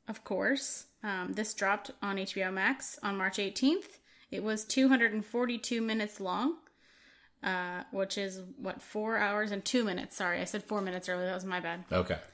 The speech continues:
Speaker 1: Yeah. <laughs> Um, and it is the, the reimagining of the two thousand seventeen Justice League movie and Zack Snyder's original vision. Obviously, all the normal cast comes back. There's some people that are additional,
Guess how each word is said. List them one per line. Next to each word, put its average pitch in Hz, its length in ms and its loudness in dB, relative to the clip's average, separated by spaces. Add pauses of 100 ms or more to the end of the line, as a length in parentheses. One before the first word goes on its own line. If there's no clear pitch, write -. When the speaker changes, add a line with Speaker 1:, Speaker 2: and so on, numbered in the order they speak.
Speaker 1:
Yeah. 226 220 2
<laughs> 262 60 8 (920)
Um, 214 240 8
and 214 100 4
it 208 100 2
is 208 100 -4
the, 208 280 2
the 202 300 -2
reimagining 226 920 6
of 190 320 2
the 196 100 0
two 196 160 -4
thousand 196 240 0
seventeen 202 540 0
Justice 185 420 -2
League 185 160 -4
movie 180 320 -4
and 185 140 -2
Zack 180 280 -2
Snyder's 180 360 -6
original 185 600 -4
vision. - 500 -8 (720)
Obviously, 190 440 0
all 185 160 2
the 185 80 -2
normal 190 280 -4
cast 247 400 4
comes 247 200 4
back. 220 400 2
There's 185 300 0
some 196 300 0
people 180 500 -2 (140)
that 185 260 -2
are 180 100 0
additional, 226 720 0